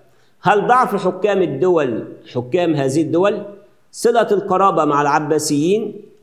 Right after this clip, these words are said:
قوة وسيطرة الخلفاء، المكانة الدينية للخلفاء؟ طبعا تبقى الإجابة قوة، وطبعا هنا أظهر حكام الدول يبقى ز-،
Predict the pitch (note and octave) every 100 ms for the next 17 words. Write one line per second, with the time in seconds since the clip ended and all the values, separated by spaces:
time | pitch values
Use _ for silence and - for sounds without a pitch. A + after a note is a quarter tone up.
0 | - A3+ B3+ A3 G3 F#3 F3+ F3 G3+ G3
1 | E3 F3 D#3+ E3 F#3 F#3 F#3 - - D#3
2 | D#3+ D#3 G3+ G#3+ G3+ E3 D#3+ E3 F3+ F3+
3 | D#3+ D3+ D#3 D3 D3 D3 G2 - D3 D3
4 | D#3+ D#3 B2+ C3 D#3 E3+ F3+ - - E3
5 | F3 G3+ - - - - _ _ - C#3
6 | E3+ F3+ - - - - _ - E3+ F3
7 | E3+ F#3 F3+ G3 G3 F3 D#3+ D#3 - F3+
8 | F3+ F#3+ D#3+ D3+ C3+